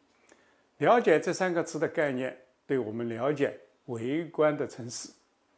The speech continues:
是十分有用的切入点。在中文的词典中间，“街”的定义是两边有房屋的道路与街道完全相同，由街构成了许多其他的词汇，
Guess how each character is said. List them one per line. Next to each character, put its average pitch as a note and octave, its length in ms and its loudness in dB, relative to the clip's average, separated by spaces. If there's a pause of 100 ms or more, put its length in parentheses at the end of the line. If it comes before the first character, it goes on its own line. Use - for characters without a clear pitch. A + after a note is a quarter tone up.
是 - 280 0
十 - 180 -4
分 E3 180 4
有 A2 140 -2
用 B2 160 -4
的 A2 100 -4
切 A#2+ 180 -12
入 A#2 120 -8
点。 - 160 -16 (760)
在 A#3+ 280 8
中 A#3 160 8
文 A3 80 4
的 F#3+ 80 4
词 - 160 -2
典 D#3+ 220 2
中 D#3+ 140 2
间， E3+ 240 0 (420)
“街” G3+ 400 8
的 E3+ 140 2
定 D3 280 2
义 C#3 120 2
是 C3+ 160 -2
两 A2 260 -4
边 C#3+ 240 0
有 A2+ 160 -4
房 A#2+ 380 -8
屋 D3+ 200 -2
的 - 560 -14
道 F#3 300 8
路 D3 340 4 (520)
与 A#2 340 -6
街 A3+ 320 8
道 G#3+ 280 4
完 A#2+ 220 -4
全 D3+ 200 -4
相 D#3+ 180 -2
同， B2+ 180 -4 (680)
由 C#3+ 220 0
街 G3+ 260 8 (100)
构 F#3 160 4
成 C3+ 220 -2
了 C3+ 80 -4
许 A2 280 -10
多 C3+ 200 -6
其 C3 260 -8
他 D#3 160 -2
的 C#3 100 -2
词 C3 240 -10
汇， E3 220 0